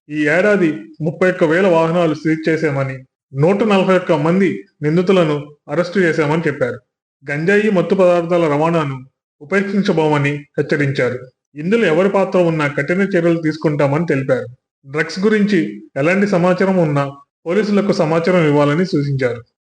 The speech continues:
మాదక ద్రవ్యాల రహిత రాష్ట్రంగా మార్చడంలో ప్రజల పాత్ర కీలకమని చెప్పారు. తల్లిదండ్రులు కూడా తమ పిల్లలపై దృష్టి పెట్టి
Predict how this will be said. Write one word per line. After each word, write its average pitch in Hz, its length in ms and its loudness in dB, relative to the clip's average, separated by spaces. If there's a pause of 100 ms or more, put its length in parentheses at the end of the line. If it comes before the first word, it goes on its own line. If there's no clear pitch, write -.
మాదక 190 420 0
ద్రవ్యాల 190 500 2
రహిత 156 320 0
రాష్ట్రంగా 165 520 0
మార్చడంలో 147 640 -2 (340)
ప్రజల 180 300 0
పాత్ర 190 300 2
కీలకమని 156 760 0 (200)
చెప్పారు. 135 340 -2 (300)
తల్లిదండ్రులు 196 520 2
కూడా 170 220 2
తమ 151 240 0
పిల్లలపై 165 480 2
దృష్టి 143 340 -4
పెట్టి 151 440 -4